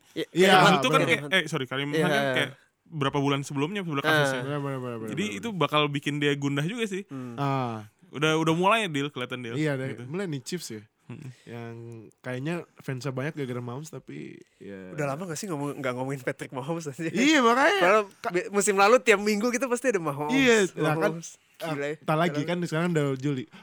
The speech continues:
Speaker 2: Bulan depan udah
Speaker 1: Udah
Speaker 2: preseason.
Speaker 1: preseason ya?
Speaker 2: Wah, nggak berasa emang,
Speaker 1: Bulan depan
Speaker 2: makanya.
Speaker 1: preseason, preseason, bulan depannya fantasy.
Speaker 2: Fantasy.
Speaker 1: Ya.
Speaker 2: Nah, iya, jangan lupa ntar yang lu pada...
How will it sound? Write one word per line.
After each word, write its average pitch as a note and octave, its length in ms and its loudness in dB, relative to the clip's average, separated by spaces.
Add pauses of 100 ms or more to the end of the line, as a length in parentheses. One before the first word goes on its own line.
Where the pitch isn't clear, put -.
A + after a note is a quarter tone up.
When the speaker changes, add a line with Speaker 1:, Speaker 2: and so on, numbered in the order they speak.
Speaker 2:
Bulan E3 220 0
depan G3 300 2
udah C4 300 6
Speaker 1:
Udah - 480 -10
Speaker 2:
preseason. C#4+ 560 8
Speaker 1:
preseason F3 260 4
ya? C#3 80 0
Speaker 2:
Wah, E3 220 4
nggak C#3 200 0
berasa F#3+ 360 -4
emang, E3+ 160 -6
Speaker 1:
Bulan A#2+ 160 -8
depan C3+ 160 -2
Speaker 2:
makanya. C#3+ 80 -2
Speaker 1:
preseason, C3+ 240 -10
preseason, D3+ 320 0
bulan D#3+ 180 2
depannya D#3 300 2
fantasy. A#2+ 640 -8
Speaker 2:
Fantasy. D3 800 2
Speaker 1:
Ya. E3+ 80 4
Speaker 2:
Nah, F#3+ 240 8
iya, G#3 300 8
jangan F3+ 280 2
lupa G3 220 2
ntar G#3 160 2 (160)
yang E3 240 -2
lu E3+ 240 0 (380)
pada... D#3 260 -2